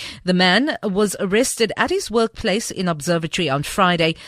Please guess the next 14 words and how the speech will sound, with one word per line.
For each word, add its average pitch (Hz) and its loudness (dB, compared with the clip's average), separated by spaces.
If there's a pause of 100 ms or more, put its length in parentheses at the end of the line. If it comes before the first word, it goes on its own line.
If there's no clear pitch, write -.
(160)
Police 165 -2
say 156 -2
the 135 -10
suspect - -4
is 185 -2
a 185 -6
cleaner 214 0
contracted 214 -2
by 180 2
a - -8
university 180 -2
in 202 -2
Cape 208 -2
Town. 165 0